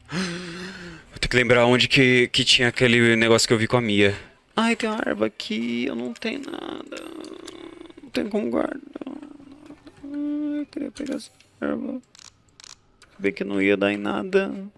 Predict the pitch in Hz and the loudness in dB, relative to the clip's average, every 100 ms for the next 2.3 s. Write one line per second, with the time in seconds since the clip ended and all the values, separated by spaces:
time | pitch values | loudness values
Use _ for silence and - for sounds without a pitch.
0 | _ _ _ _ - - - - - 175 | _ _ _ _ -20 -20 -20 -14 -8 -2
1 | 175 170 170 160 160 160 175 180 170 170 | -2 0 2 2 2 2 0 2 -2 0
2 | 175 175 185 | 2 2 0